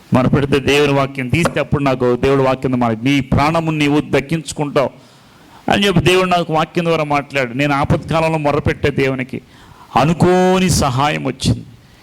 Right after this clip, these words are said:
మీ కష్ట సమయంలో మనుషుల వైపు చూడొద్దు కానీ దేవుని వైపు చూడండి,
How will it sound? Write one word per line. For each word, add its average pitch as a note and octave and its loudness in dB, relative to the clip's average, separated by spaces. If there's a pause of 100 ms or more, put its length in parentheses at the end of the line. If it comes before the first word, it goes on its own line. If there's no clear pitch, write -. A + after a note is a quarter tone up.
(280)
మీ A#2 2
కష్ట C3+ -2
సమయంలో C#3+ 2 (560)
మనుషుల E3 2
వైపు F3+ 0
చూడొద్దు C#3+ 0
కానీ C3 2
దేవుని B2 0
వైపు B2 0 (220)
చూడండి, G#2+ -2